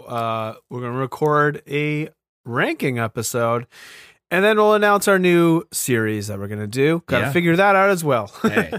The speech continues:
Speaker 2: you know, it's an exci-, it's, we've got an exciting week and a half ahead of us, but
Speaker 1: Yes, we do.
Speaker 2: yeah, for now, just look for that Alien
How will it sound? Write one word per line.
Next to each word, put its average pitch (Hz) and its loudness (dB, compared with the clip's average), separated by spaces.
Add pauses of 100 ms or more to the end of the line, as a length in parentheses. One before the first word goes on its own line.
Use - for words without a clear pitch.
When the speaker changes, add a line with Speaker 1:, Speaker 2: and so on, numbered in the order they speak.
Speaker 2:
you - -10
know, 104 -6
it's - -6
an 113 -8
exci-, 120 -2
it's, 123 -6
we've 117 -10
got 113 -6
an 107 -10
exciting 127 -6
week 110 -10
and 104 -14
a 95 -12
half 90 -14
ahead 85 -20
of 69 -20
us, 62 -20
but 67 -20 (160)
Speaker 1:
Yes, 98 -10
we 107 -6
do. 120 2
Speaker 2:
yeah, 107 -16 (180)
for 101 -18
now, 117 -10
just 104 -10
look 120 -8
for 120 -8
that 104 -6
Alien 117 -4